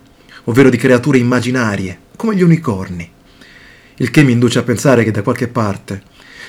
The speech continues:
nel passato ormai sepolto, ci sono stati per davvero dei cavalli con una strana e appuntita protuberanza sulla fronte. Il punto è che ora siamo in quel preciso momento in cui la fantasia è ancora viva, anche se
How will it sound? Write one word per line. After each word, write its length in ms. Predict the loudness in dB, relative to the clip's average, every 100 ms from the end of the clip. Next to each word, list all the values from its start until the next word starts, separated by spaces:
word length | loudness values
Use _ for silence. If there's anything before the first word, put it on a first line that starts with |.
| -6
nel 120 | -2
passato 400 | -2 2 2 2
ormai 180 | 2 0
sepolto, 600 | 0 -2 -6 -8 -14 -18 _ _ -20 _
ci 140 | -10 0
sono 160 | 0
stati 220 | 0 -2
per 160 | 0 0
davvero 380 | 0 2 0 0
dei 100 | -4
cavalli 340 | -4 -2 -2
con 120 | -2
una 160 | -6 -6
strana 440 | -6 -4 -2 -2
e 40 | -2
appuntita 500 | -4 -6 -4 -2 -2
protuberanza 720 | -4 -4 -2 -2 -4 -6 -10
sulla 200 | -8 -10
fronte. 520 | -10 -14 -16 -20 -20 -20 -20 _ _ -20 -20 -20 -20 -20 -20 -20 _ _ _ _ _
Il 120 | -4
punto 500 | 2 0 2 -4 -6 _ _
è 140 | -2
che 120 | 2
ora 180 | 4 4
siamo 260 | 4 0 -2
in 80 | -2
quel 160 | -4
preciso 360 | -4 -6 -4 -2
momento 480 | -4 -4 -6 -6 -10
in 80 |
cui 120 | -2 0
la 80 |
fantasia 520 | 0 -4 -6 -6 -4 -4
è 40 |
ancora 320 | -4 -6 -6
viva, 420 | -4 -6 -8 -12 -20 _ -20 -20 -20 -20 -2
anche 280 | 0 0 -4
se 340 | 0 -2 -2